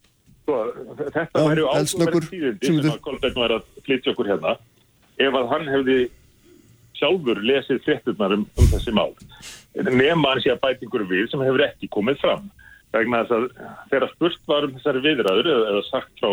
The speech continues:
Speaker 1: viðræðum við Rússa, eh, hvað, hvað kom í ljós í megintexta frétta um það?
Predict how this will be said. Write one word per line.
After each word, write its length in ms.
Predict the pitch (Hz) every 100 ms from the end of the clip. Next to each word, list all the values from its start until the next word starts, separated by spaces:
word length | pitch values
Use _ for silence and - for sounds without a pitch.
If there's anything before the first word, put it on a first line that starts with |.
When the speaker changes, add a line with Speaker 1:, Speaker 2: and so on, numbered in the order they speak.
| 92
Speaker 1:
viðræðum 560 | 90 135 147 131 123 117
við 160 | 113 117
Rússa, 440 | 127 - 90 90 - _ _ _ _ _ _ -
eh, 380 | 135 123 120 131 120 - 123 - -
hvað, 380 | - 160 - - - -
hvað 160 | 156 135
kom 140 | 147
í 60 | 135
ljós 320 | 151 143 - -
í 160 | 143 143 131 127
megintexta 840 | 156 170 127 - 143 - - 80 - _ _ _ _ _ _ _
frétta 440 | - 147 131 - 104
um 100 | 98
það? 200 | 87